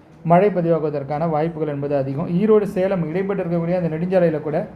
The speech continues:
சில இடங்கள்ல பலத்த சூறை காற்றுடனான இடியுடன் கூடிய மழைக்கு வாய்ப்புகள் உண்டு. அதே போல பார்த்தீங்கன்னாக்கா, நம்ம கர்நாடக மாநில பகுதிகளை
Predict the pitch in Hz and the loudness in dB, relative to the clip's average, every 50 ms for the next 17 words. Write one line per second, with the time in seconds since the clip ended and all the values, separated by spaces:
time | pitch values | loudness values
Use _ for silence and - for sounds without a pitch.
0 | - - - - - - - - 208 214 240 233 220 202 196 185 180 165 160 190 | -18 -20 -20 -20 -20 -20 -4 0 2 2 4 4 4 2 2 2 0 0 0 0
1 | 208 175 165 160 180 180 202 180 175 - 180 180 175 170 160 156 156 - 160 175 | 2 2 2 2 2 2 0 -2 -2 -2 -2 -2 0 0 0 -2 -2 -2 -2 0
2 | 175 165 160 185 190 170 160 180 175 170 175 170 165 156 151 151 147 147 147 147 | 0 0 0 -2 -2 -2 -2 -2 0 0 0 0 -2 -2 -4 -4 -4 -4 -4 -4
3 | 151 165 151 143 139 143 143 135 131 131 127 131 131 - - - - - - - | -2 -2 -2 -2 -4 -6 -8 -10 -10 -8 -8 -10 -10 -10 -16 -20 -20 -20 -20 -20
4 | - - - - - 160 165 214 247 233 233 226 220 196 196 185 185 180 170 160 | -20 -20 -20 -6 -2 2 4 4 4 4 4 2 2 2 0 0 0 0 0 0
5 | 165 185 226 233 - - - - - - - - - - - - 170 165 170 165 | 2 0 0 -2 -4 -12 -20 -20 -20 -20 -20 -20 -20 -20 -8 -4 0 2 2 4
6 | - 170 175 196 226 226 226 214 214 196 185 180 175 165 156 160 160 156 156 160 | 4 4 4 6 4 4 4 2 0 0 0 2 2 0 0 -2 -4 -6 -4 -4
7 | 156 156 151 160 | -4 -2 0 0